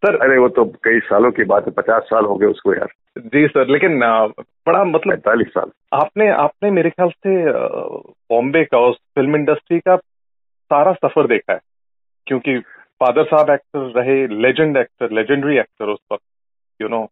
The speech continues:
Speaker 1: फिर आपका, आपका
Speaker 2: हाँ, हाँ,
Speaker 1: फिफ्टी
Speaker 2: काफी
Speaker 1: एक
Speaker 2: तजुर्बा रहा है।
Speaker 1: तो, तो, अ, सर, उस वक्त में और आज में आपको क्या फर्क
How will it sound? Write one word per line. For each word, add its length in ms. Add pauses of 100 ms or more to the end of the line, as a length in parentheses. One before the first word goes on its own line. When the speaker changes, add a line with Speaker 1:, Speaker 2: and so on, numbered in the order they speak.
(140)
Speaker 1:
फिर 100
आपका, 300
आपका 300
Speaker 2:
हाँ, 200
हाँ, 80
Speaker 1:
फिफ्टी 160
Speaker 2:
काफी 220
Speaker 1:
एक 120
Speaker 2:
तजुर्बा 340
रहा 200
है। 60 (560)
Speaker 1:
तो, 300 (100)
तो, 440
अ, 380 (420)
सर, 80 (180)
उस 240
वक्त 260
में 100
और 120
आज 360
में 140
आपको 240
क्या 260
फर्क 300